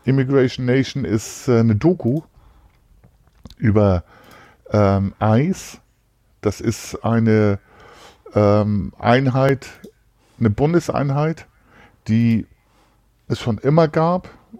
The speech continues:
unter, unter Donald Trump dann aber, ähm, sehr forciert wurde, die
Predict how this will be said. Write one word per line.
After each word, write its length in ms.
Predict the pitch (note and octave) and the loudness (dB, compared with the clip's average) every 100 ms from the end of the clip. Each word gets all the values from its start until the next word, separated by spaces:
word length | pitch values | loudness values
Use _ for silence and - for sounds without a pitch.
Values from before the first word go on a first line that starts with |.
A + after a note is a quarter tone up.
| _ | _
unter, 320 | - B2+ C3 B2 _ - F#2+ - | -6 0 0 0 _ -20 -20 -20
unter 280 | - A#2+ A#2+ | -6 -2 0
Donald 360 | A#2 C3 C#3+ B2+ | 0 0 -2 -4
Trump 300 | - C#3+ C#3+ | -4 -4 0
dann 140 | C#3+ | 0
aber, 420 | G2 A#2 B2 B2 - - - - - _ _ F4+ | 2 2 2 0 -2 -20 -20 -20 -20 _ _ -2
ähm, 640 | G#2 G#2 G#2 G#2 F2+ - - _ _ | 0 0 -2 -4 -6 -14 -16 _ _
sehr 260 | G2+ G#2 D3 | -4 2 2
forciert 580 | - D3+ - D#3 D3 C#3+ | 2 -2 0 -2 -2 -2
wurde, 420 | C3+ C3+ C3+ C#3 | -2 0 -2 -4
die 500 | - G#2 C3 C3 B2 | -8 -6 -4 -2 -2